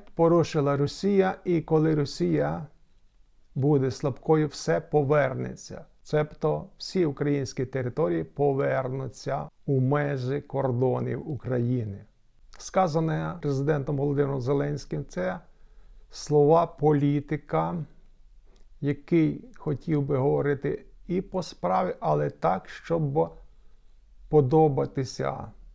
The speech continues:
людям, своїм виборцям. Тому більше довіри викликають слова представника гур Юсупова, котрий каже, що українцям не варто очікувати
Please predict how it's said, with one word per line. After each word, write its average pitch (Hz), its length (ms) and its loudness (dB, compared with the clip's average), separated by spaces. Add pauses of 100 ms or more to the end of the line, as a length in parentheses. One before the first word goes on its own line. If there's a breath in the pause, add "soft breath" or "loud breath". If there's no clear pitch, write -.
(680)
людям, 156 680 0 (360)
своїм 113 400 -2
виборцям. 143 720 -2 (920)
Тому 175 540 0 (260)
більше 151 720 0 (140)
довіри 151 640 4
викликають 139 640 0
слова 147 580 2 (220)
представника 135 800 0
гур 151 360 0 (140)
Юсупова, 135 800 -2
котрий 135 340 -4
каже, 156 480 -2 (600)
що - 360 -4
українцям 165 1040 0
не 196 120 2
варто 135 640 0
очікувати 139 880 -4